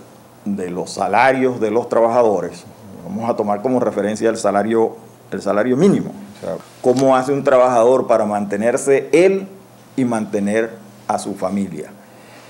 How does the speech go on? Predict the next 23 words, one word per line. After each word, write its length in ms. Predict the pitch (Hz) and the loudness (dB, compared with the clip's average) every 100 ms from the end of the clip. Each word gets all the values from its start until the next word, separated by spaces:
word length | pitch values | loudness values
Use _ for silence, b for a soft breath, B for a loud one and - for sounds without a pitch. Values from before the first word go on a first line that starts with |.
| B | B
Si 180 | - 120 | -8 0
uno 220 | 135 175 | 4 4
revisa 640 | 175 165 160 175 143 113 - | 6 4 4 4 4 4 2
el 260 | - 104 101 | -2 -4 0
costo 500 | 123 131 131 - 131 | 2 2 0 2 4
diario 540 | 123 127 135 123 107 | 6 4 4 4 0
de, 520 | 101 95 92 92 90 - | 0 -2 -4 -6 -8 -10
de 120 | 98 | -6
una 200 | 101 131 | -2 -2
comida 440 | 131 127 107 92 - - - | 0 0 -2 -4 -10 -20 -10
en 200 | 101 98 | -6 -6
cualquier 800 | 101 101 87 82 104 117 127 123 123 - - - - - - - - - - 92 | -4 -6 -6 -8 -2 2 2 0 -8 -18 -20 -20 -20 -20 -20 -20 -20 -20 -18 -14
en 80 | |
cualquier 400 | - 95 98 120 | -8 -8 -2 0
negocio, 500 | 127 110 92 - 95 - - - - - - | 0 -2 -4 -6 -12 -12 -20 -20 -20 -20 -18
en 80 | |
el 40 | 82 | -16
supuesto 340 | 92 87 85 | -14 -12 -8
de 60 | 104 | -6
que 60 | |
el 60 | 104 | -4
trabajador 460 | 98 92 82 92 101 | -4 -4 -4 -6 -6
tenga 480 | 113 113 110 104 87 | -4 -4 -2 -2 -4